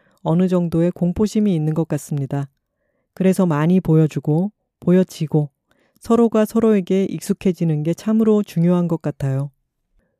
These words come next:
우리 귀요미 우영우가 끝이 났네요. 아쉬움도 있었지만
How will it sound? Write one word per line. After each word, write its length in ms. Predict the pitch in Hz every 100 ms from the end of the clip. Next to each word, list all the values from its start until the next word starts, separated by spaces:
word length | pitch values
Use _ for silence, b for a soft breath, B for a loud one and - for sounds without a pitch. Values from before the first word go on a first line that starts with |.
| _
우리 180 | 208 233
귀요미 640 | 220 - 214 214 214 220 208
우영우가 540 | 170 180 175 165 185
끝이 280 | - 214 226
났네요. 540 | 190 170 160 156 160 - _ _ _
아쉬움도 520 | 165 175 220 220 214
있었지만 680 | 190 - 170 - 165 180 175